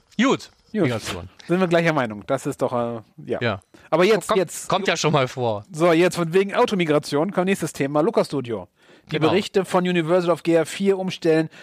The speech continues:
Speaker 2: Man ändert da einfach nur den Connector, oder Markus?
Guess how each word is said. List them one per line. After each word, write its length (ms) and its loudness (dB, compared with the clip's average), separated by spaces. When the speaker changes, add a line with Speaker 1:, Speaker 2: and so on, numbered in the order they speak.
Speaker 2:
Man 160 0
ändert 240 0
da 40 4
einfach 160 0
nur 60 2
den 120 -2
Connector, 440 0
oder 160 0
Markus? 600 -6